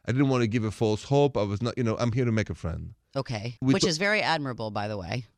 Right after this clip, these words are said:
Speaker 1: You think so? Or was it
Speaker 2: Well,
Speaker 1: too early?
Speaker 2: well, uh, it might have been too, you said within the first <laughs> five minutes?
Speaker 1: Well, because she touched my arm. I
Speaker 2: But
Speaker 1: sit
Speaker 2: what
Speaker 1: down,
Speaker 2: did
Speaker 1: she
Speaker 2: you
Speaker 1: does like
Speaker 2: say?
Speaker 1: that, you know, caressing my arm,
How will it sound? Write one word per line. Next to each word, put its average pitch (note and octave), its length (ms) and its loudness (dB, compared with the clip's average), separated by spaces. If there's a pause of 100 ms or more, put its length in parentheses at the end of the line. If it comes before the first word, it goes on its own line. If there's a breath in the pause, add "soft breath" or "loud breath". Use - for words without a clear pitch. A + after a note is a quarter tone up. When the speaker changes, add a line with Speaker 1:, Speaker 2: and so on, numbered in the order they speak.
(140)
Speaker 1:
You C3+ 60 0
think F3+ 160 4
so? G#3 260 4
Or D3+ 60 8
was C#3 160 6
it - 20 4
Speaker 2:
Well, B3 160 4
Speaker 1:
too D3 100 8
early? D3 320 8
Speaker 2:
well, B3+ 220 2 (160)
uh, C#3+ 60 -2 (100)
it A3 100 2
might B3 260 4
have B3+ 80 -2
been A#3+ 120 0
too, G#3+ 160 -4
you F3 160 -6
said G3 180 -4
within E3+ 220 0
the E3 60 0
first - 240 0
<laughs> - 40 -2
five G#3 200 4
minutes? G#3+ 320 0
Speaker 1:
Well, G#3 100 8
because A3 240 0
she - 140 -4
touched A3 280 0
my F#3+ 100 4
arm. E3 260 0
I D#3+ 60 4
Speaker 2:
But E3+ 80 4
Speaker 1:
sit A3+ 140 6
Speaker 2:
what E3+ 120 4
Speaker 1:
down, F#3 140 6
Speaker 2:
did A3 120 -4
Speaker 1:
she E3+ 60 0
Speaker 2:
you G3+ 60 2
Speaker 1:
does - 100 2
like E3 140 6
Speaker 2:
say? - 40 -2
Speaker 1:
that, E3 240 4
you A2+ 60 -2
know, A#2+ 120 2
caressing C#3 480 2
my B2+ 140 2
arm, C#3+ 200 2